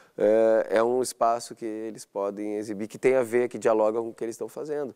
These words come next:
Porque um tempo atrás o cinema era especificamente cinema ex-, exclusivamente narrativo ou excessivamente narrativo, que ainda é, na ma-, na sua maioria, né? Mas no Cine Esquema Novo, não, a gente dialoga com outras formas dessa narratividade, né? E é isso que a gente tá vendo aí nesses,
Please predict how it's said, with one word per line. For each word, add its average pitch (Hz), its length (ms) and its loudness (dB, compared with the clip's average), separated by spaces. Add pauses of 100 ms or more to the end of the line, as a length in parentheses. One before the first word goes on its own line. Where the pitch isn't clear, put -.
(240)
Porque - 120 -4
um 104 60 0
tempo 110 180 0
atrás 110 380 -2
o 107 40 -10
cinema 131 300 -4
era 135 140 2
especificamente 123 640 -2
cinema 113 260 -2
ex-, - 220 -6 (220)
exclusivamente 117 760 0
narrativo 98 520 -2
ou 110 100 6
excessivamente 113 800 -2
narrativo, 85 420 -10
que - 100 -10
ainda 131 180 -4
é, 104 340 2
na 82 140 -2
ma-, 80 160 -2
na 85 100 -4
sua - 160 -12
maioria, 92 480 -8
né? 78 140 -10 (960)
Mas 98 140 2
no 104 40 2
Cine 110 180 -2
Esquema 117 340 2
Novo, 117 240 2
não, 131 180 4
a 131 60 2
gente 110 640 -4 (580)
dialoga 113 480 2
com - 80 -8
outras 120 240 -4
formas 117 400 -2
dessa 92 220 -6
narratividade, 87 800 -2
né? 80 220 -6
E 85 80 -6
é 85 40 -6
isso 82 140 -12
que - 60 -14
a - 20 -8
gente 90 140 -14
tá 98 100 -2
vendo 98 320 -2
aí 92 380 -4 (260)
nesses, - 640 -16